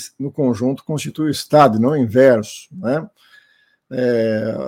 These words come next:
o capital se considera produtor, mas o capital é o apropriador da riqueza, o produtor da riqueza é o trabalhador. Então, toda ideologia expressa,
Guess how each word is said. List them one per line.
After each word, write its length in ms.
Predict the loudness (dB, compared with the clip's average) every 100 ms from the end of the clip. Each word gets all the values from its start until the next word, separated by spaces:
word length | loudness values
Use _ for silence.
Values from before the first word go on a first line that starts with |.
| -8
o 180 | -8
capital 760 | -4 -2 -2 _ 2 6 6 2
se 180 | -4 -10
considera 500 | -8 -8 -2 0 0
produtor, 720 | -2 -2 -2 -6 -4 -2 -2
mas 140 | -4
o 60 | -8
capital 600 | -10 -10 _ -6 -4 -2
é 40 |
o 60 | -2
apropriador 800 | -2 -4 -4 0 2 2 2 0
da 100 | 0
riqueza, 520 | -6 -8 -4 -2 -2
o 60 | -8
produtor 420 | -8 -8 -4 -4
da 100 | -4
riqueza 520 | -6 -8 -4 -4 -4
é 20 |
o 60 | -8
trabalhador. 720 | -8 -4 -2 -2 -2 -4 -4 _ _ _ _
Então, 160 | -6 -6
toda 360 | 2 4 4 4
ideologia 840 | 4 4 2 0 -4 -2 2 2
expressa, 920 | 0 -4 -6 4 6 6 0 -6 -10